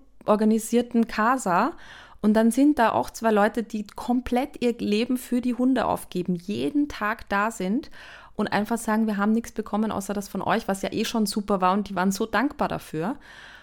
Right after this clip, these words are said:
Und dann hat er mir halt erzählt, dass sie, ähm, in diesem, also im letzten Jahr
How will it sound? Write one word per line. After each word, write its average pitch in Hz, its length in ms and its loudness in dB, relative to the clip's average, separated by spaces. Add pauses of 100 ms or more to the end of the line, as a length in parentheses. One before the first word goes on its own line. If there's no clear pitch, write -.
(260)
Und 208 100 4
dann 214 160 4
hat 240 140 2
er 240 60 4
mir 226 200 6
halt 226 100 2
erzählt, 214 380 -2
dass 220 180 -8
sie, 214 320 0 (800)
ähm, 196 500 2 (100)
in 196 160 0
diesem, 208 340 0
also 185 160 -4
im 190 80 0
letzten 196 320 -4
Jahr 196 380 -2